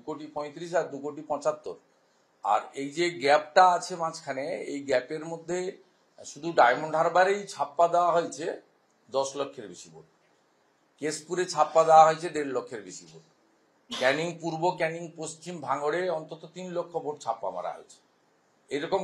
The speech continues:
গোটা রাজ্যে হিসাব করলে যে অন্তত পঁচিশ লক্ষ ভোট ছাপ্পা দেওয়া হয়েছে, অন্তত পনেরো থেকে কুড়ি লক্ষ হিন্দু ভোটারকে ভোট দিতে দেওয়া হয়নি, আটকে দেওয়া হয়েছে। এই অসংখ্য গ্রাম আছে, আপনি যদি কালকে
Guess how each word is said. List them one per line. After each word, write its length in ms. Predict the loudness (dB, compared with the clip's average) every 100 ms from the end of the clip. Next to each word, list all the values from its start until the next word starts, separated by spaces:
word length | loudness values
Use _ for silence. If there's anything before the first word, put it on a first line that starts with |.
| -2
গোটা 240 | 4 4 6
রাজ্যে 300 | 2 2 2 2
হিসাব 220 | 2 0 0 -2
করলে 300 | -4 -2 -2 -2 -6 -12 _ _ _ _
যে 60 | 2 4
অন্তত 240 | 2 -2 -6 -4
পঁচিশ 320 | -6 -8 -10 0
লক্ষ 160 | 0 0 -2
ভোট 120 | -2 -4
ছাপ্পা 300 | -2 0 2 4
দেওয়া 160 | 6 4
হয়েছে, 260 | 0 -4 -6 -6 _ _ _ _ _ _
অন্তত 400 | -2 -2 0 2 2 2
পনেরো 320 | 0 2 2 2 0
থেকে 160 | -6 -10 -10
কুড়ি 180 | -10 -2 -2
লক্ষ 180 | 0 -4 -6
হিন্দু 280 | -8 -8 -8 -6
ভোটারকে 440 | -2 -2 -2 -8 -20 _ _ _ _ _ _ _ _ _ _ _ _
ভোট 140 | -6 -6
দিতে 220 | -8 -6 -6 -6 -8 -12 0
দেওয়া 220 | 6 8 8
হয়নি, 240 | 2 -4 -6 -6
আটকে 240 | -6 -8 -2
দেওয়া 160 | -2 -2
হয়েছে। 260 | -10 -8 -8 -8 -8
এই 60 | -4 -4
অসংখ্য 420 | 0 -2 0 -2 2
গ্রাম 220 | 2 2 0
আছে, 120 | 0 0
আপনি 120 | -2 -14
যদি 120 | -4 0
কালকে 300 | 0 -2